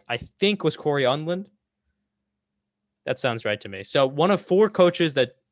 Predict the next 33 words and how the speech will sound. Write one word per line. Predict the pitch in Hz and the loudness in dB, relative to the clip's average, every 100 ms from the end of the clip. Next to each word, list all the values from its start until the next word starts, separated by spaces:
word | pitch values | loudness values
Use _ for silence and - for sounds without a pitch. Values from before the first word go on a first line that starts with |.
| - | 0
Doug | 147 147 | 0 0
kept | - 147 139 | -4 -2 0
on | 135 131 | 0 -2
from | 117 | -6
Chip | - 131 | -6 -4
Kelly's | - 120 117 | -2 -2 -2
staff. | - 113 107 - _ _ _ _ _ _ _ _ | -2 -2 -2 -4 _ _ _ _ _ _ _ _
Um, | 117 113 110 107 104 117 _ _ _ | 0 2 2 0 -4 -12 _ _ _
two | - 175 | -2 2
years | 175 170 151 | 4 2 0
ago, | 143 139 135 135 127 _ _ - | 0 2 2 2 -2 _ _ 0
after | 147 165 165 | 0 0 0
they | 147 143 | 0 0
fi-, | - 131 | 0 2
after | 139 147 135 | 2 -2 -4
Frank | 143 131 156 | -2 -2 2
Reich | 160 160 | 2 2
leaves, | 151 147 139 - - _ _ - | -2 -2 -4 -10 -14 _ _ -2
they | 123 | 0
interview | 147 147 139 | 0 -2 -4
Staley | - 139 139 139 | -2 0 0 -2
for | 135 | -2
the | 123 | -2
offensive | 120 123 131 | -2 -8 -6
coordinator | 139 139 | -4 -4
position. | 131 127 123 135 | -4 -6 -4 -4
They | 120 | -2
make | 117 123 | -2 -4
him | 135 | -4
the | 120 | -4
assistant | 110 147 - 135 123 | -4 -6 -4 -6 -4
head | 123 - | -6 -4
coach. | 139 131 127 - | 0 0 0 -10